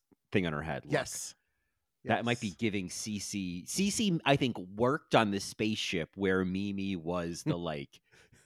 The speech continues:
Speaker 1: captain. I think that Cece
Speaker 2: Cece, I'm first.
Speaker 1: Yeah.
Speaker 2: <laughs>
Speaker 1: Cece, I'm second in command. Yeah.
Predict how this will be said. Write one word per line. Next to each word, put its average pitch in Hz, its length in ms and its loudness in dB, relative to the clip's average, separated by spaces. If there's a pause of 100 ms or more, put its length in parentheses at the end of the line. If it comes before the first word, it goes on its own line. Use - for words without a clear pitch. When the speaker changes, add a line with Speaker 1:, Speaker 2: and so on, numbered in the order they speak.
(200)
Speaker 1:
captain. 78 760 2 (540)
I 113 100 8
think 135 220 6
that 117 120 4
Cece 123 300 -2 (120)
Speaker 2:
Cece, 170 280 4
I'm 143 140 2
first. 131 320 2
Speaker 1:
Yeah. 101 400 10
Speaker 2:
<laughs> 240 160 10 (420)
Speaker 1:
Cece, 175 380 6
I'm 135 160 12
second 120 380 6
in 101 120 2
command. 82 680 2
Yeah. 92 360 2